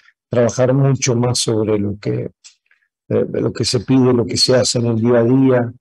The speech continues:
eh, sobre esos pequeños detalles que hacen,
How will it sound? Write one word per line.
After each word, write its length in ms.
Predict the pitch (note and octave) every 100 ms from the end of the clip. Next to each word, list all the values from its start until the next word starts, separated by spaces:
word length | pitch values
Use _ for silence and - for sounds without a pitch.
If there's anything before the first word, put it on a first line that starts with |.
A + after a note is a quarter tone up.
| _ _ _ -
eh, 580 | A#2+ A2+ A2+ A2 G#2+ G#2 _ -
sobre 320 | - B2 B2
esos 200 | - C3+
pequeños 480 | - A2+ C3+ C3+ A#2
detalles 480 | A#2 C3 C3 C#3
que 160 | C#3+ B2+
hacen, 480 | B2 - A#2 G2+